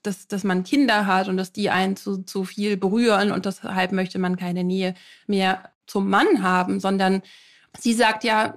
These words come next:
ich will von ihm schon gar nicht mehr umarmt ha-, werden, denn ich hab mit der Beziehung gefühlt schon abgeschlossen. Also das, das sagt ja eigentlich alles.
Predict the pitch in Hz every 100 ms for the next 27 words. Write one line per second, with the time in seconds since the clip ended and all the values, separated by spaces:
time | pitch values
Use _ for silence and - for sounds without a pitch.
0 | - - - 185 214 311 302 202 180 -
1 | 190 185 - 190 180 175 190 - 190 190
2 | - 208 202 202 - - 202 185 180 208
3 | 214 202 196 - - 202 190 185 - 214
4 | 214 208 190 190 - - 247 254 240 240
5 | 202 185 - - - 180 - 185 170 -
6 | - 180 185 202 - - 196 - 208 208
7 | 202 196 185 190 180 185 180 208 202 180
8 | -